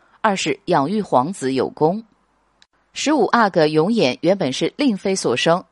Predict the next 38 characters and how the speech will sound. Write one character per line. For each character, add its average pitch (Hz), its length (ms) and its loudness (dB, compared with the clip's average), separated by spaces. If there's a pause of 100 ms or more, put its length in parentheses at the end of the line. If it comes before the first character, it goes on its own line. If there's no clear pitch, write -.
(160)
但 233 160 0
她 226 140 -2
因 226 220 -2
为 170 160 2
生 196 200 -2
育 165 80 -4
过 151 220 0
多， 160 220 0
身 220 200 -4
体 139 140 -8
不 143 140 -6
好， - 280 -2 (280)
所 285 160 -2
以 247 120 0
乾 220 200 2
隆 208 160 2
就 226 100 0
让 196 100 2
后 190 140 0
宫 202 180 -4
中 208 280 -2
那 190 120 0
些 180 140 -4
没 175 100 -4
有 151 120 0
孩 123 260 -4
子 - 80 -14
的 170 100 0
妃 170 200 -2
嫔 123 260 -6 (180)
来 135 160 0 (120)
代 254 160 0
为 131 180 -4
抚 120 160 -6
养。 127 220 0 (480)
就 302 160 0
这 277 100 -2
样， - 180 0